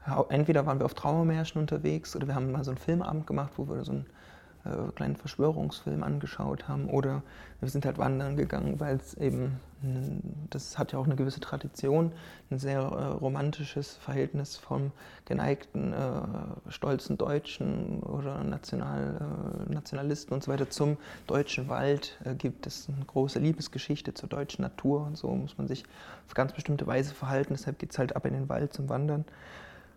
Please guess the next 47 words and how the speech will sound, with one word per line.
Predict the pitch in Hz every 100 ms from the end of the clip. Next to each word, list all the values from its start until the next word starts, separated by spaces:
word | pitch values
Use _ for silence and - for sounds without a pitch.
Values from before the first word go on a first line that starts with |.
| - -
Und, | 160 160 160 151
ähm, | 156 151 147 147
bei | 143
mir | 147 175
ist | 170
es | -
damals | 147 147
so | 151
gewesen, | 147 147 143
dass | 151 147
ich | 139
mich | 147 -
schon | 147
als | 147 -
Konsumverzichtler | 143 139 160 - 160 - 170 - 156 151
gesehen | 143 147 156 156 139
hatte. | 151 165 170
Das | 160 139
heißt, | 147 -
ich |
habe | 143
keinen | - 147
Alkohol | 143 147 147
getrunken, | 151 - 147 139
nicht | 139
geraucht, | - 139 143 147 - -
keine | 147 147
Drogen | 147 147 147 147
genommen, | 143 139 139 143 139 - - -
keine | - 139 139
ge-, | 143 143
wechselnde | 147 - 143
Geschlechtspartnerin | 139 151 147 - 143 - 143 139
gehabt, | 139 -
kein | - 139
Koffein | - - 143 143
getrunken, | 143 - 139
solcherlei | 131 139 139 135
Faxen. | 127 147 - - 185 - - - - -
Das | -
war | 147
bei | 143
den | 143
anderen | 147 156
Leuten | 143 139 143
nicht | 160 -
so. | 160 185